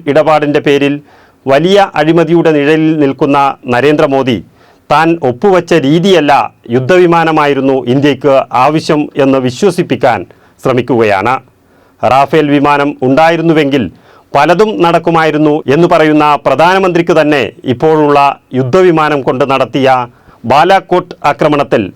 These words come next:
തൃപ്തിയായില്ലെന്ന് വ്യക്തമാണ്. ഇതുവരെ ഈ ആക്രമണത്തിൻ്റെ ഉപഗ്രഹ ചിത്രങ്ങളോ വിശദവിവരങ്ങളോ പുറത്തുവിട്ടിട്ടില്ല. പാകിസ്ഥാനിൽ വ്യോമസേന നടത്തിയ ആക്രമണം രാഷ്ട്രീയ വിഷയമായി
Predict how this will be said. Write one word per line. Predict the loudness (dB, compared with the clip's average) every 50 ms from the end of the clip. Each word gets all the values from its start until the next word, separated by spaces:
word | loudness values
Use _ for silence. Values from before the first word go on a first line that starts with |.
| _ _ -4 -2
തൃപ്തിയായില്ലെന്ന് | -2 -2 -2 -2 0 2 2 2 2 2 0 0 0 0 0 0 -2 -2 -6 -6 -4 -4
വ്യക്തമാണ്. | -4 -4 -2 -4 -2 -2 -2 -2 -2 -4 -4 -6 _ _ _ _ _ _ _ _ _ _ _ _ -4 -2
ഇതുവരെ | 0 0 2 2 2 2 2 0 -2 -2 0
ഈ | 2 2 2 0
ആക്രമണത്തിൻ്റെ | -2 -2 -2 -2 0 0 -2 -2 -2 0 2 2 2 2 0 -2 -4 0
ഉപഗ്രഹ | 0 0 0 2 0 0 0 0 0 0
ചിത്രങ്ങളോ | -2 0 -2 -2 0 0 0 0 -2 -4 _ _ -20 -20 _ -6 -2 -2
വിശദവിവരങ്ങളോ | -2 0 0 0 0 2 2 2 2 2 2 0 0 0 0 0 0 -4 -8 -16 -8 -4
പുറത്തുവിട്ടിട്ടില്ല. | -4 -4 -2 -2 -4 -4 -2 -4 -6 -4 -4 -2 0 -2 -2 -2 -6 _ _ _ _ _ _ _ _ _ _ _ _ _ _ _ -2
പാകിസ്ഥാനിൽ | -2 -2 0 0 -2 -2 0 0 0 0 0 -2 -2 -6 -8 -4
വ്യോമസേന | 0 0 2 2 0 0 0 0 0 2 2 0 0
നടത്തിയ | 0 -2 -2 0 0 2 2 2 0 -2 _ -4 -2 -2
ആക്രമണം | 0 -2 -2 0 0 0 -2 -4 -8 _ _ _ _ _ _ _ -2 0 2
രാഷ്ട്രീയ | 2 2 0 -2 -2 0 2 2 2 2
വിഷയമായി | 0 0 2 0 2 2 2 0 0 0